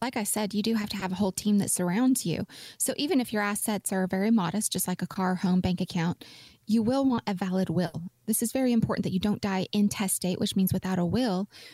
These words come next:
because then it subjects your estate to state probate laws.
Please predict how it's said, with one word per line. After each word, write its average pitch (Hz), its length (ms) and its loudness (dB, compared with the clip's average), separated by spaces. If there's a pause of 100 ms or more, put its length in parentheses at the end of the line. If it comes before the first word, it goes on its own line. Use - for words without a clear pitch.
(200)
because 220 360 0
then 220 220 0
it 214 140 -2
subjects - 640 -2
your 208 180 2
estate - 520 -2
to 196 240 0
state - 380 -2
probate 202 440 -2
laws. - 600 -4